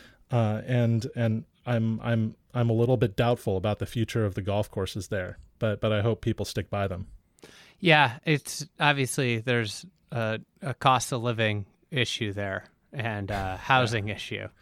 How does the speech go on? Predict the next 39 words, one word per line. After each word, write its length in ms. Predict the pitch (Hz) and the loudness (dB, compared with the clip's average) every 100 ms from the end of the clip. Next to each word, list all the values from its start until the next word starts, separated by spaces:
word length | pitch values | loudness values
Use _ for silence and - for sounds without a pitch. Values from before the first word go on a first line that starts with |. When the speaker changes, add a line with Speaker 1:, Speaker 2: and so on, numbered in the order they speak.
| - | -10
Speaker 2:
That's 280 | 120 - 131 | -10 -2 6
Speaker 1:
We 80 | 139 | 10
Speaker 2:
quite 100 | 139 | 10
Speaker 1:
were, 60 | |
Speaker 2:
a 160 | 131 131 | 8 6
Speaker 1:
my, 160 | 135 | 6
my 160 | 135 143 | 10 10
wife 260 | 143 156 147 | 12 10 10
and 80 | |
I 100 | 127 | 8
were 120 | 123 120 | 8 8
just 260 | 127 - | 6 6
looking 500 | 135 - 131 107 110 131 | 4 6 6 4 2 2
out 160 | 123 | 4
of 80 | 113 | 4
curiosity 720 | - 131 107 110 117 120 95 | 4 4 4 4 2 2 0
'cause 160 | - 110 | 0 4
we 160 | 143 | 6
lived 240 | 135 135 117 | 8 8 6
in 80 | 104 | 2
San 180 | 110 | 0
Francisco 460 | 98 92 110 - 98 | 0 -2 -4 -2 -2
for 100 | 113 | -2
three 240 | - 104 101 | -4 -4 0
years 320 | 98 98 95 | 0 0 2
and 120 | 101 | 2
we 80 | 117 | 4
basically 420 | 120 113 - 98 | 4 4 0 -2
got 180 | 92 - | -4 -6
priced 400 | - 113 107 110 | -2 0 0 0
out 140 | 104 | 0
of 60 | 92 | -2
the 80 | 90 | -2
city. 260 | 120 101 | -2 0
We 120 | 98 | 0
couldn't 260 | 117 127 95 | 2 2 2
live 180 | 107 107 | 0 2
there 160 | 95 | 0
anymore. 460 | 92 90 92 92 | 0 -2 -2 -2